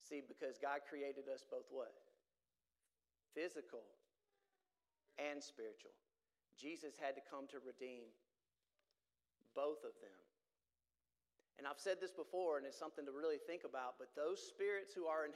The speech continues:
heaven today, our love, our departed loved ones, the patriarchs, the saints of old, who all have died, and their bodies and the, the D N A of their body is still somewhere on the earth, decomposed in the ground.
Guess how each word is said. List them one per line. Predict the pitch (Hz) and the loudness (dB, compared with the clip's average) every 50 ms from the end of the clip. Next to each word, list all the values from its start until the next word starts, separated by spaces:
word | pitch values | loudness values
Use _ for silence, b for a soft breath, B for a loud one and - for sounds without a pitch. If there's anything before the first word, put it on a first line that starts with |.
| 160 | 0
heaven | 165 165 170 185 180 | 0 0 0 0 -2
today, | 175 170 165 160 165 160 143 131 127 123 | -4 -4 -2 2 2 4 2 2 2 2
our | 131 139 156 170 | 2 4 4 6
love, | 180 180 180 175 175 - - | 6 4 4 2 0 -4 -4
our | 143 147 165 170 170 | 0 2 2 2 2
departed | 175 175 - 175 170 170 165 156 151 | -2 -2 0 2 2 2 0 0 0
loved | 156 160 160 143 139 | 2 0 0 0 -2
ones, | 135 131 120 120 - B B B B B B - | -6 -8 -8 -10 -14 B B B B B B -6
the | 143 | -4
patriarchs, | 139 - - 175 175 - - 185 180 170 165 160 - - | -4 0 0 0 0 0 2 4 4 4 4 2 0 -6
the | - 151 | -6 -6
saints | - - 170 160 170 170 - 160 | -4 -2 -2 -2 -2 -2 -2 -2
of | 139 | 2
old, | 156 156 143 135 131 143 | 4 4 4 4 2 2
who | 156 147 | 4 6
all | 147 156 185 196 196 | 8 8 10 8 8
have | 190 196 - - - | 6 4 4 6 8
died, | 175 180 185 175 151 131 131 B B B B B - | 8 10 10 8 8 6 4 B B B B B -2
and | - 170 170 | 0 4 6
their | 180 208 208 | 8 8 8
bodies | 196 185 185 196 202 214 208 196 180 - 175 | 8 8 10 12 12 12 10 8 6 4 2
and | 160 156 | 4 4
the, | 151 143 B B B B B - - 143 | 4 4 B B B B B -2 4 6
the | 156 147 156 | 6 6 6
D | 160 208 220 220 202 | 6 8 10 10 12
N | 202 | 12
A | 208 214 214 202 | 12 12 12 12
of | 185 175 151 | 12 10 10
their | 185 185 180 | 10 10 10
body | 180 180 190 202 190 175 165 156 | 12 12 12 12 12 10 10 8
is | 147 | 6
still | - - - 208 214 226 214 | 6 6 8 10 10 10 10
somewhere | - - 233 214 233 226 202 190 180 170 165 | 10 8 8 8 8 8 8 8 8 8 8
on | 175 180 214 220 | 8 6 6 6
the | 196 190 190 | 4 6 10
earth, | 202 190 175 160 160 165 - B B B B B - 143 135 | 10 10 12 10 8 6 2 B B B B B -16 -2 4
decomposed | 180 220 247 233 - 233 220 - - 220 226 220 208 190 175 - - | 6 6 6 8 6 6 6 8 8 10 10 10 8 6 6 4 4
in | 185 202 220 220 196 | 4 4 6 6 4
the | 180 | 4
ground. | 151 180 196 202 196 185 170 156 147 151 151 | 6 6 6 8 8 8 8 8 6 6 4